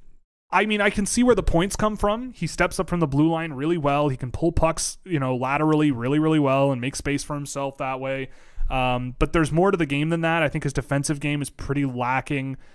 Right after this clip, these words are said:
Um, he's a pretty boomer bust kid, I think. Like, I wouldn't be surprised to see him in the second round, um, but be a good second round pick to make, right? Like, you take your bet and, and see if it works out. You know,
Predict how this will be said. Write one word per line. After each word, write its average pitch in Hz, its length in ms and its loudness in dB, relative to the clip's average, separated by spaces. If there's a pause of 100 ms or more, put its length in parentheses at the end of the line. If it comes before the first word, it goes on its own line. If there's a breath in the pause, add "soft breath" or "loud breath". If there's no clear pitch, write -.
(220 soft breath)
Um, 123 600 -2
he's 196 240 2
a 254 40 0
pretty 233 220 4
boomer 185 300 4
bust 170 300 0
kid, 147 300 2
I 123 180 -4
think. 113 340 -8
Like, 135 160 -6
I 147 120 2
wouldn't 190 200 4
be 175 100 2
surprised 147 460 0
to 139 80 -6
see 151 180 -4
him 143 100 -2
in 143 60 -4
the 135 80 -6
second 147 360 -4
round, 123 400 -6 (420 soft breath)
um, 120 720 -4 (100)
but 139 300 -2
be 156 140 4
a 143 40 2
good 135 240 0
second 135 300 0
round 123 220 -4
pick - 280 0
to 139 100 -6
make, 123 380 -6
right? 117 220 -6
Like, 120 180 -8
you 127 60 -6
take 151 260 2
your 160 100 4
bet 135 360 0 (480 soft breath)
and, 127 400 -2
and 131 200 -4
see 147 200 2
if 139 100 2
it 143 100 -4
works 139 300 -4
out. 131 340 -2
You 143 60 -6
know, 123 300 -4